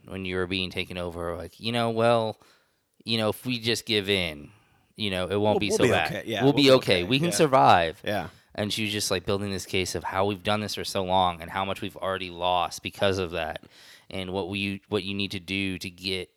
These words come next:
Speaker 1: to what you really want, which is freedom.
Speaker 2: Right.
Speaker 1: You
Speaker 2: And
Speaker 1: know?
Speaker 2: true freedom, where it
Speaker 1: Yes.
Speaker 2: lies, that kind of thing, right?
Speaker 1: Yes.
Speaker 2: Like, gosh, man, it was so good, and, uh, it, it, honestly, it really did. It truly resonated with me, and it was, it was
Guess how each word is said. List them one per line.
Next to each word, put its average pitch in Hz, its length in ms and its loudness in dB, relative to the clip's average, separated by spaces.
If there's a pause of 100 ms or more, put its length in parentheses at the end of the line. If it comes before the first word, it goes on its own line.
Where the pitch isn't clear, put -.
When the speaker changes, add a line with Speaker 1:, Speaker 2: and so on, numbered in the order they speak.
(240)
Speaker 1:
to 92 280 -8
what 90 120 -4
you 92 180 -6
really 90 340 0
want, 82 380 -12
which 95 180 -8
is 90 240 -8
freedom. 80 680 -8
Speaker 2:
Right. 80 340 -8 (120)
Speaker 1:
You 104 140 -8
Speaker 2:
And 92 40 -6
Speaker 1:
know? 92 220 -2
Speaker 2:
true 117 120 -2
freedom, 95 480 -8
where 101 140 0
it - 60 0
Speaker 1:
Yes. 95 120 2
Speaker 2:
lies, 92 280 -4
that 98 140 -8
kind 92 140 -6
of 92 80 -8
thing, 90 200 -8
right? 101 160 -2
Speaker 1:
Yes. 107 160 4
Speaker 2:
Like, 90 180 -4
gosh, - 380 -8
man, 98 260 -6 (540)
it 143 100 0
was 127 140 4
so 123 160 2
good, 107 500 0
and, 101 380 -6
uh, 101 440 -4 (160)
it, 107 220 -6 (440)
it, 101 80 -6
honestly, 110 420 0
it - 20 0
really 117 220 0
did. 101 220 -2
It 95 80 -8
truly 117 220 -2
resonated 98 400 -6
with 90 140 -8
me, 92 140 -10
and 90 340 -10
it 104 120 -6
was, 104 260 -4 (460)
it 123 100 0
was 113 500 -2